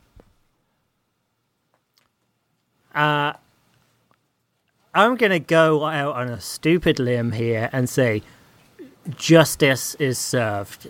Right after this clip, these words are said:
and we beat 'em three one. They're gonna, 'cause they need to win this game if they've got a hope left. So I could see them throwing everything at us and we just hit 'em on a counter a couple of times.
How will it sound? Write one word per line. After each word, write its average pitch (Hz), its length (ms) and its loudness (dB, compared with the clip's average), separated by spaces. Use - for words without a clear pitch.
and 127 200 -2
we 120 100 -2
beat 113 240 -4
'em 104 100 -4
three 101 260 -8
one. 98 280 -10
They're 151 140 2
gonna, 160 260 2
'cause 151 180 2
they 240 180 6
need 170 380 6
to 139 80 -2
win 117 240 -4
this - 200 -16
game 95 380 -20
if 147 140 -12
they've 131 240 -8
got 123 240 -6
a 156 100 -2
hope 117 300 -4
left. - 400 -20
So 139 500 0
I 180 180 4
could 185 180 -2
see 208 320 2
them 180 200 2
throwing 147 600 2
everything 160 520 2
at 117 180 0
us - 400 -10
and 139 120 2
we 131 120 2
just 135 180 -2
hit 131 120 4
'em 120 100 2
on 113 120 0
a - 40 -4
counter 131 260 -2
a - 40 -8
couple 117 240 -8
of 110 60 -14
times. 113 380 -10